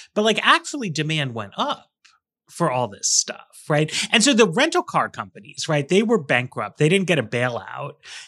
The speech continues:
And their creditors, you know, who owned them were like, "All right, we're gonna sell this off for parts," right? And they just, like, dumped all these used cars into the market. Uh, but then it turned out that people bought lots of cars. It was a very robust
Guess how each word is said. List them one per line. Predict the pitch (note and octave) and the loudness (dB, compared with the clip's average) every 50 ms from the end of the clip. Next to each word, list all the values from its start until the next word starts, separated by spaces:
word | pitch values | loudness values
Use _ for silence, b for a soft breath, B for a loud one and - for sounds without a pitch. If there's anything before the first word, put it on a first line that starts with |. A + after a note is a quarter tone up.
| B B - | B B 0
And | F3 D#3+ D#3+ D3 C#3 C3+ C3 C3 B2+ B2+ A#2 | 2 4 4 4 4 2 2 0 0 -4 -6
their | B2 A#2 D#3 D3+ C#3+ C3+ - _ _ | -2 2 4 4 4 2 -2 _ _
creditors, | - - - F#4 G4 G4 E4+ C#3 C3 B2 A#2 A#2 A2+ G#2 A2+ - - | -2 2 2 2 4 2 0 -2 -2 -4 -6 -10 -12 -8 -8 -4 -2
you | D#3+ | 0
know, | F3 D#3 C3+ | 0 0 0
who | B2+ C#3+ C#3+ | -2 -2 -2
owned | D#3+ F3 A#3 C#4+ D4 A#3 B2 G#2 | 0 2 2 2 0 -2 -4 -6
them | G#2 - - D2+ - - - C#3+ - B B B B B | -8 -8 -10 -14 -18 -18 -18 -20 -20 B B B B B
were | C#3 D3+ D#3 D3+ | 2 2 4 4
like, | D3 C#3 B2+ B2 A#2 G#2 - - - | 4 2 2 0 -2 -6 -10 -4 0
"All | D3 D#3+ G3 | 4 4 6
right, | A#3 C4 B3 G3+ F3+ F3 - _ _ | 6 4 2 0 -4 -8 -14 _ _
we're | C#3 B2 B2+ | -20 -16 -12
gonna | B2 D#3 C#3+ B2 G#2+ | -12 -12 -10 -8 -6
sell | - - - - E3+ F#3 G3+ | -4 -2 -2 -2 -2 -4 -4
this | G3 G3+ F#3+ - | -4 -2 -2 -2
off | G3+ F#3 G3 F#3+ - | -2 -4 -4 -6 -8
for | - D#3+ | -10 -10
parts," | - - A3+ A#3 F#3+ - - A2 - - - - - - | -4 0 2 2 2 0 -4 -12 -8 -6 -4 -4 -2 -2
right? | C#3+ C#3 D3 D#3 D3+ | -2 -2 -2 -2 0
And | D3+ C#3+ | 0 0
they | D3 D3 | 0 0
just, | C#3 - - E3 D#3+ - | -2 -4 -2 0 2 2
like, | G3 D3+ A2+ G#2 G2+ | 2 0 -2 -6 -4
dumped | - C#3 C#3 D#3 E3+ E3 - - | 0 0 2 2 0 -2 -4 -2
all | D3+ C#3 | -2 -2
these | C3+ B2+ A#2+ A2 G#2+ | 0 -2 -4 -4 -2
used | B2 B2 A#2 - - | -4 -4 -4 -4 -2
cars | - - C4+ D#4 C#4+ F#3 C#3 - - | 2 4 4 4 4 2 0 -2 -6
into | A2 G#2+ A2+ | -8 -10 -12
the | G#2+ G2+ | -12 -12
market. | G#2 G2+ - - - - - - - _ - B B B B B B | -14 -14 -18 -18 -16 -14 -14 -14 -16 _ -20 B B B B B B
Uh, | - F3+ F3 | 4 4 4
but | D#3+ G#3 G3+ | 4 4 4
then | D4 E4+ | 4 4
it | G4+ G4+ | 4 2
turned | - D#4 D4+ C4+ | 0 -2 -2 0
out | B3+ A3 | 0 0
that | - F#3 E3 - | 0 -2 -4 -4
people | B3+ B3+ - - | -6 -4 -4 -2
bought | D#3 F#3 E3+ D3+ C3+ | 0 2 2 2 2
lots | D#3+ A3 D4+ - - | 0 -2 -2 -4 -8
of | F3+ - | -8 -6
cars. | - - C#4 C#4+ A#2+ G2+ - - - | -4 -4 -4 -4 -4 -8 -8 -10 -10
It | C#3 C3+ | -10 -8
was | C3 C#3 | -8 -6
a | D3+ | -2
very | F3+ F#3+ F#3 | -2 -2 -2
robust | D#3+ D#3+ D#3 C3+ A#2 - B2+ C3 D#3 D#3 - - - - - | 0 -2 -2 -2 -2 0 2 2 2 4 2 2 2 0 -2